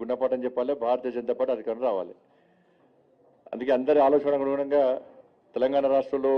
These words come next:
భారతీయ జనతా పార్టీని ఇంకా శక్తివంతంగా తయారు చేయడం, పోలింగ్ బూత్ల వారీగా పార్టీని పటిష్టం చేయాలనే ఆలోచనతోని నిన్న నుంచి ఇప్పుడు కూడా సమావేశాలు నిర్వహించడం జరిగింది.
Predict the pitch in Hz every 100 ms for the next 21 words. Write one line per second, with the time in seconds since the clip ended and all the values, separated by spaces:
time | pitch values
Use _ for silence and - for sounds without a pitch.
0 | 135 - 113 131 131 135 127 127 131 131
1 | 131 131 131 120 - _ _ _ _ _
2 | _ _ _ 147 165 180 165 156 156 156
3 | 156 151 135 139 143 143 147 - _ _
4 | _ _ _ _ _ _ _ _ _ _
5 | _ _ _ _ _ _ 131 147 156 139
6 | 143 147 143 143 143 139 135 - _ _
7 | 113 131 143 143 139 127 127 - 120 135
8 | 151 139 131 127 123 127 123 131 131 120
9 | 123 _ _ _ _ _ _ _ 107 123
10 | 131 127 135 131 123 - _ _ _ _
11 | _ _ _ - - 135 127 131 123 120
12 | 123 120 113 117 113 110 110 110